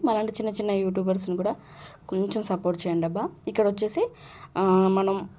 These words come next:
ఆనియన్స్ బాగా ఫ్రై అయిపోయిన తర్వాత పుదీనాను కూడా వేసుకోవాలి. పుదీనా కూడా వేసుకొని ఒకసారి కలిపేసుకున్న తర్వాత మనం కడిగి పెట్టుకున్న చికెన్ కూడా వేసేసుకోవాలి. ఇలా వేసేసుకొని ఒకసారి మొత్తం కలిపేసుకొని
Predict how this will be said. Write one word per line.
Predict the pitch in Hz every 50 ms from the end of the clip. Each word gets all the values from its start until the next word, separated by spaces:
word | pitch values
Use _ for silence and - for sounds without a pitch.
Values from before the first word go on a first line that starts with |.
| - - - - - -
ఆనియన్స్ | 185 190 202 220 220 208 -
బాగా | 196 190 185 180 180 185 208
ఫ్రై | 214 - - 175 175
అయిపోయిన | 175 175 175 190 185 175
తర్వాత | 175 170 165 160 160 165 214
పుదీనాను | 277 370 - - 226 220 214 208 202 202
కూడా | 196 196 196
వేసుకోవాలి. | 175 170 170 175 - - 170 170 185 233 320 - - - - - - - - -
పుదీనా | 220 220 214 220 226 220
కూడా | 214 214 208 202
వేసుకొని | 190 185 185 190 - 202 220 220
ఒకసారి | 190 180 - - - 202 202
కలిపేసుకున్న | 202 196 190 190 190 190 185 190 - 185 185
తర్వాత | 175 - - 160 165 165 226
మనం | 269 320 302 262 277 381 480 - - - - - - - - - - -
కడిగి | 208 196 214 220
పెట్టుకున్న | 214 226 190 - - 196 202
చికెన్ | 196 196 - 185 - 196 196 190
కూడా | 190 190 202 233 480 - - - - - - - - -
వేసేసుకోవాలి. | 185 190 190 185 190 180 - - - 165 160 160 185 240 349 - - - - - - - - -
ఇలా | 214 208 202
వేసేసుకొని | 196 202 202 202 226 220 208 202 - 208 190 226 277 453 587 - - - - - - - - - - - -
ఒకసారి | 202 190 - 233 220 214
మొత్తం | 202 196 190 196 220 220
కలిపేసుకొని | 214 214 202 196 202 202 202 196 - 202 214 240 330